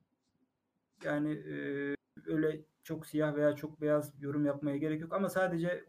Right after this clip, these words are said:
Hugo, Hugo'yu ileri atsa acaba nasıl olur diye düşünüyorum. Çünkü çok sağdan soldan orta açtık. Bir tanesine vurduk sadece, o da gol oldu yani. Yani bir tane daha vurabilseydik orada iki olacaktı belki.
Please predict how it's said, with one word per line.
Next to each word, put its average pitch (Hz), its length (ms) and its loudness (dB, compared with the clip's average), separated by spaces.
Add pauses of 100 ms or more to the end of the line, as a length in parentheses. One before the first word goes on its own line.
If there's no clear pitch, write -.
Hugo, 185 420 0 (160)
Hugo'yu 185 320 2
ileri 180 260 2
atsa 170 220 0
acaba 170 380 4
nasıl 170 200 -2
olur 156 220 0
diye 165 120 2
düşünüyorum. 165 460 0
Çünkü 175 240 -4
çok 208 240 2
sağdan 156 260 6
soldan 147 320 2
orta 139 200 2
açtık. 175 280 -2
Bir 196 80 -4
tanesine 151 380 4
vurduk 135 260 -2
sadece, 147 220 0
o 151 60 0
da 147 40 4
gol 139 160 2
oldu 117 180 -4
yani. 117 160 -8 (760)
Yani 127 220 2
bir 196 80 -2
tane 170 240 6
daha 160 160 10
vurabilseydik 156 580 0
orada 139 180 0
iki 160 180 0
olacaktı 113 420 -2
belki. 110 340 -8